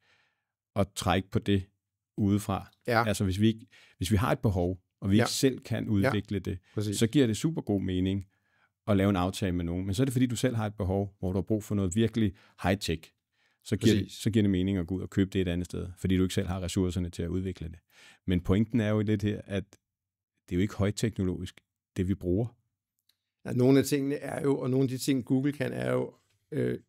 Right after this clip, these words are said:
Speaker 2: i høj grad hø-, øh, højteknologisk. På mange punkter er de selvfølgelig måske tyve år foran, øh, os andre.
Speaker 1: Ja.
Speaker 2: Men, men lige præcis de løsninger, og det er det, du siger, også en af mine, øh,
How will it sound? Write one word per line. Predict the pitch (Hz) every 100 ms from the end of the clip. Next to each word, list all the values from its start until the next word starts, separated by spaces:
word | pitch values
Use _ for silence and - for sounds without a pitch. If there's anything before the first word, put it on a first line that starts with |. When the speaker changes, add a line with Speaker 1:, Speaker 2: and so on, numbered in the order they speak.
| -
Speaker 2:
i | 127
høj | 85 160
grad | 147 120 120
hø-, | 107 110 - 123
øh, | 113
højteknologisk. | 113 120 120 107 104 107
På | 113
mange | 117 135
punkter | 127 123 127
er |
de | 110 104
selvfølgelig | 110 - 120 117 - _ _ _ _ _ 113
måske | - 110
tyve | - 127 127
år | 113
foran, | 107 113 110 113 107 95
øh, | 95 87 85 _ _ _
os | 95
andre. | 95 92 107 104 _ -
Speaker 1:
Ja. | 98 85 - _ -
Speaker 2:
Men, | 139 135 127 117 - - _ _ _ _ _ _ _ _ -
men | - 107
lige | 147
præcis | 156 147 135
de | 139
løsninger, | 127 131 131 120
og | 117
det | 123
er | 110
det, | 110 117
du | 117
siger, | - 107
også | 107 117
en |
af | 107
mine, | 101 98 95 90
øh, | 80